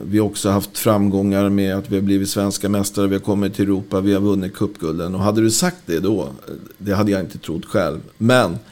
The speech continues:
modet att säga det, att det kommer att komma om vi håller ihop. Det kan bli några tuffa år till, men vi håller ihop. Vi kommer att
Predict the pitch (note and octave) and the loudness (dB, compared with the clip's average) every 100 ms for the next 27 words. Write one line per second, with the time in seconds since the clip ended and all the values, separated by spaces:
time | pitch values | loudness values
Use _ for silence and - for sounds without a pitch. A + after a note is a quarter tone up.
0 | - B2 C3 B2 F2+ - G#2 - A2 C3 | -2 2 2 0 -4 -4 -6 0 0 2
1 | A#2 - G#2 - _ _ G2 G2+ - C3 | -2 -4 -8 -12 _ _ -6 -6 -4 -2
2 | A2+ D2+ - F2 F2 - - G#2 G2+ F#2 | -2 -4 -4 -4 -6 -6 -2 0 0 0
3 | F#2 G2+ A#2+ - - G#2+ - A2 A2+ A#2 | 0 0 0 -2 -6 -6 -2 0 2 0
4 | A2+ G2+ F#2+ - - - - _ - A2 | 0 -2 -2 -4 -12 -20 -20 _ 2 2
5 | - G#2+ G#2 G2 G2+ G2+ - - - G2+ | 2 2 2 2 0 -2 -12 -20 -2 0
6 | F#2+ - - - - - G#2 G#2 F2+ E2+ | 0 -4 -18 -20 -20 -4 0 2 2 2
7 | G#2 G#2 G#2 G#2+ G2+ G2 G2+ G2+ G2+ G#2 | 2 4 2 2 0 2 0 0 -2 0
8 | G2+ G2+ | 2 0